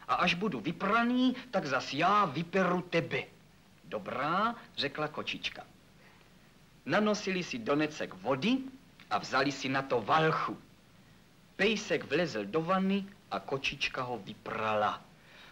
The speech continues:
Drhla ho na té valše tak silně, že jí pejsek prosil, ať tolik netlačí, že by se mu mohly do sebe zamotat nohy. <laughs> A když byl pejsek umytý,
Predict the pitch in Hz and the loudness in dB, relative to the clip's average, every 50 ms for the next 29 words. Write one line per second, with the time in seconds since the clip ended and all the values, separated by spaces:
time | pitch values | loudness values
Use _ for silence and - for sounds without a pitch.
0 | - - - - - 165 175 175 180 180 165 135 139 151 151 151 151 151 143 139 | -20 -18 -14 -4 0 2 4 4 4 4 4 4 4 4 4 4 6 6 6 6
1 | 139 135 131 139 147 147 139 - - 135 131 127 113 98 92 110 139 139 135 127 | 4 4 4 2 2 0 0 0 0 0 2 2 0 -4 -2 2 2 4 4 4
2 | 120 - - 147 139 - - - 147 - - - - - - - - - 156 143 | 2 0 0 0 0 -2 -2 -4 -4 -4 -4 -8 -8 -8 -8 -6 0 2 2 2
3 | 131 123 123 127 131 131 117 - - - - - - - 104 - 147 147 147 131 | 2 0 -2 -2 -2 -2 -4 -4 -10 -16 -18 -16 -10 -4 -2 2 2 2 2 0
4 | - - 156 143 135 - - 135 - - - - - 123 143 139 - - 147 139 | 0 2 2 2 2 2 0 -2 -4 -4 -8 -6 -2 0 0 0 0 0 0 0
5 | - - - - - 151 139 120 - 110 113 143 139 - 151 151 151 151 - - | 0 0 -4 -4 0 0 0 0 0 -4 -2 -2 -2 0 0 0 2 2 2 0
6 | 160 165 170 160 - - - - - - 143 143 135 156 151 - - 160 143 131 | 2 0 0 -2 -4 -4 -14 -12 -4 0 0 0 0 -2 -6 -2 0 2 2 2
7 | 123 135 151 147 143 151 151 147 143 - - - 120 143 139 - - 147 127 135 | 4 4 4 4 4 4 2 2 0 -4 -12 -4 -2 -2 -2 0 -2 0 0 0
8 | 131 - 139 139 139 139 139 - 135 131 - 139 131 131 127 110 98 90 - - | 0 0 0 0 2 0 0 0 -4 -4 -2 -2 0 0 0 0 -2 -8 -10 -14
9 | - - - - - - - 156 - - - - - 151 139 - - - - - | -20 -20 -20 -20 -12 -4 -4 -4 -2 -2 -4 -4 -4 -8 -8 -10 -10 -20 -20 -20
10 | - - - - - - - - - - - - - - - - - - 127 147 | -20 -20 -20 -20 -20 -20 -18 -18 -18 -16 -18 -18 -18 -18 -16 -6 0 0 2 2
11 | 214 240 226 214 190 151 147 - 226 233 - - 190 190 - 190 208 233 254 254 | 2 0 2 4 4 2 4 4 2 2 4 0 0 0 2 0 2 2 0 0
12 | - 254 247 247 247 233 | -2 -4 -2 -2 -2 -4